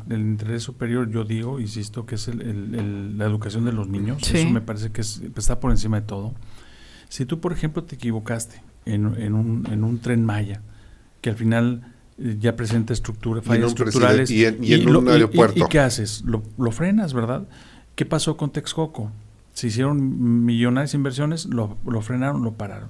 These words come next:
Speaker 1: No pasó nada. Bueno, sí pasó, pero vamos, técnicamente nada.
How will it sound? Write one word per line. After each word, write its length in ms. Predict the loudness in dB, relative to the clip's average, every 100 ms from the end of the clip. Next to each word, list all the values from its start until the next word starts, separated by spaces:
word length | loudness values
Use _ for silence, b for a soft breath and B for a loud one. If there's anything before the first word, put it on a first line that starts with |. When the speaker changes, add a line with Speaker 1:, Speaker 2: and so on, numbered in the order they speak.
| -6
Speaker 1:
No 220 | -2 -2
pasó 240 | -2 -2 0
nada. 300 | 0 -4 -10 -16 -14
Bueno, 160 | -10 -10 -12
sí 120 | -10 -6
pasó, 240 | -6 -8
pero 180 | -8 -8 -6
vamos, 300 | -8 -8 -6
técnicamente 560 | -4 -4 -2 -4 -2
nada. 220 | -4 -4